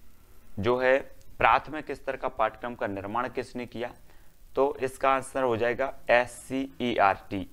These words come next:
यानी कि जो विकल्प नंबर आपका सी है, वो बिल्कुल यहाँ पर एससीईआरटी, ठीक है।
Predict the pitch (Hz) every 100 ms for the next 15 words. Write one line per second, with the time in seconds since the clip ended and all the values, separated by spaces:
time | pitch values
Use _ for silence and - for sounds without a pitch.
0 | - 117 123 127 120 98 107 117 - 120
1 | 120 120 - 104 101 - 127 127 123 -
2 | - - - - 117 110 101 110 98 92
3 | 95 107 - 107 117 - 131 135 - 107
4 | 92 90 - 92 - 120 151 170